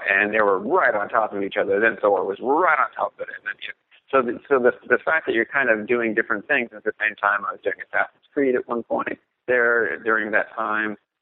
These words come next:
and that was, like, gypsy music, pirate music kind of thing. So they, they just are different enough that, that I can, uh, kind of compartmentalize them in my mind, and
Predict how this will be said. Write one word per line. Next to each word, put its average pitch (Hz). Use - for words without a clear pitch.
and 110
that 113
was, 110
like, 98
gypsy 113
music, 101
pirate 117
music 95
kind 95
of 95
thing. 98
So 135
they, 110
they 143
just 165
are 123
different 135
enough 123
that, 110
that 113
I 110
can, 107
uh, 98
kind 120
of 113
compartmentalize 107
them 101
in 98
my 98
mind, 101
and 98